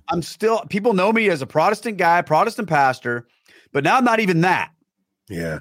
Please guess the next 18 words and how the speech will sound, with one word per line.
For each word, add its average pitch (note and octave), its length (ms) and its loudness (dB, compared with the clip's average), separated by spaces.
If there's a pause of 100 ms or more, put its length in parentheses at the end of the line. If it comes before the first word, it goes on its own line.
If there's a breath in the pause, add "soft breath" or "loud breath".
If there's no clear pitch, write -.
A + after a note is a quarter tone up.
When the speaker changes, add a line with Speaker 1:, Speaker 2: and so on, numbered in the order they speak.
(140)
Speaker 1:
And D#3+ 100 -4
I G3 140 0
got A#3+ 200 2
invited F3 540 0
to D3 80 -6
come A2 520 -2 (480)
to D3+ 80 -6
this C3 180 -4
Catholic G3 460 0
men's D#3 280 0
retreat A#2+ 460 -8
and C3+ 140 -4
then B2+ 140 -2
share F3+ 480 0
my C3 220 2
testimony G#2+ 880 -4
and C3 140 -6
my, A#2 200 -2